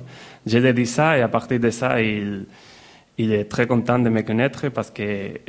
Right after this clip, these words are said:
<laughs> il est fan de Guardiola, Xavi et tout ça, et de, de, de, des jeux qu'il fait de Barcelone. Et bon, pour moi, c'est ça, euh, connaître une personne avec ses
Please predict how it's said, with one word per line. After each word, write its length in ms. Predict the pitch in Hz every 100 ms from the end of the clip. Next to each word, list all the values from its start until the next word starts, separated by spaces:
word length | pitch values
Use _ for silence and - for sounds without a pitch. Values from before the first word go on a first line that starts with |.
| -
<laughs> 280 | - 131 151
il 160 | 120
est 100 | 117
fan 340 | 110 120 120 117
de 280 | 110 107
Guardiola, 800 | 104 110 110 120 131 131 127 127 123
Xavi 460 | 127 120 120 120
et 80 | 113
tout 100 | 117
ça, 380 | - 120 131 117
et 60 |
de, 580 | 107 107 104 101 98 101
de, 40 | 101
de, 180 | 107 110
des 100 | 104
jeux 280 | 120 127 123
qu'il 140 | 117
fait 220 | - 107
de 80 | 104
Barcelone. 540 | 101 104 - 113 123 131 127 - - - - - _
Et 80 | 110
bon, 160 | 107 104
pour 180 | 107 117
moi, 380 | 110 113 110 107
c'est 140 | -
ça, 300 | - 110 104
euh, 400 | 107 104 - - -
connaître 360 | 117 120 120
une 140 | 127 117
personne 480 | 120 - 131 127 120
avec 240 | 110 107
ses 640 | - 117 110 101 98 98